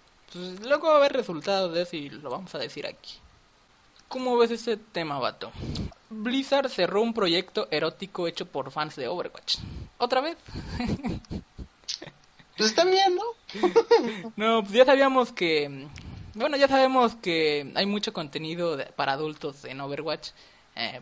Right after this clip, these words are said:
Speaker 1: ni modo que no hayan visto un video por ahí, y si no, búsquenlo, búsquenlo. Si son niños, no lo busquen. <laughs> Eh, y luego me dicen cosas a mí, sus papás o algo. Bueno, como sea, <laughs> pues de nueva cuenta Blizzard se enfrentó a un grupo de fans que habían elaborado un proyecto en internet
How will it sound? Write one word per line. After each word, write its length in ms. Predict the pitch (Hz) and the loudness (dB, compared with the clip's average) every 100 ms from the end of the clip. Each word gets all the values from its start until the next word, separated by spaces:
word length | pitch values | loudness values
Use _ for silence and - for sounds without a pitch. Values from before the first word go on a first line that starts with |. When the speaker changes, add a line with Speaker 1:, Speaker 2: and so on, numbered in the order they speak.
| - | -16
Speaker 1:
ni 200 | 113 123 | -18 -10
modo 220 | 160 185 | -6 -4
que 80 | 160 | -4
no 60 | 165 | -4
hayan 240 | 175 165 | -2 -4
visto 200 | 156 - | -8 -10
un 120 | 151 147 | -10 -8
video 200 | 135 127 | -8 -6
por 140 | 127 | -4
ahí, 200 | 135 226 | -4 -6
y 60 | 202 | -12
si 120 | - | -12
no, 140 | 139 151 | -14 -12
búsquenlo, 380 | 175 - 190 | -12 -10 -8
búsquenlo. 360 | 190 - 202 208 - _ | -10 -10 -10 -10 -14 _
Si 100 | - | -8
son 140 | 175 196 | -2 2
niños, 200 | 202 196 | 2 2
no 100 | 190 | 0
lo 60 | |
busquen. 320 | 180 190 226 220 | -2 0 0 -2
<laughs> 60 | - 208 - - 262 240 170 | 0 -2 -2 -12 -10 -8 -8
Eh, 260 | 190 175 170 - - - _ | -4 -4 -6 -14 -20 -20 _
y 60 | 160 | -8
luego 240 | 165 156 | -6 -6
me 160 | 151 143 | -8 -12
dicen 260 | 151 156 | -12 -12
cosas 320 | 143 151 160 | -10 -10 -10
a 60 | 151 | -14
mí, 160 | 151 156 | -14 -16
sus 120 | 156 | -16
papás 340 | - - 208 | -16 -12 -10
o 80 | 214 | -8
algo. 240 | 233 277 269 - - | -8 -8 -12 -18 -8
Bueno, 220 | 269 269 - - 175 | -2 -2 -4 -10 -2
como 200 | - 226 | 4 4
sea, 200 | 233 262 | 8 8
<laughs> 420 | 226 440 - - - | 8 4 -6 -20 -2
pues 100 | 311 | 2
de 60 | |
nueva 200 | 339 320 | 6 6
cuenta 240 | 311 269 269 | 6 2 4
Blizzard 320 | 233 233 247 | 4 2 2
se 300 | 208 175 151 | 4 4 4
enfrentó 400 | 147 156 156 190 | 0 -2 0 4
a 60 | 208 | 4
un 120 | 214 | 4
grupo 320 | 202 208 214 | 0 2 2
de 120 | 180 139 | 2 4
fans 260 | 170 185 | 2 2
que 140 | - 170 | 2 2
habían 340 | 151 165 170 | 2 0 -2
elaborado 460 | 160 135 135 139 151 | -2 0 2 0 -2
un 80 | |
proyecto 400 | 147 131 139 143 | -4 -4 -4 -4
en 80 | 135 | -8
internet 480 | 131 127 135 196 190 | -6 -6 -2 -2 -4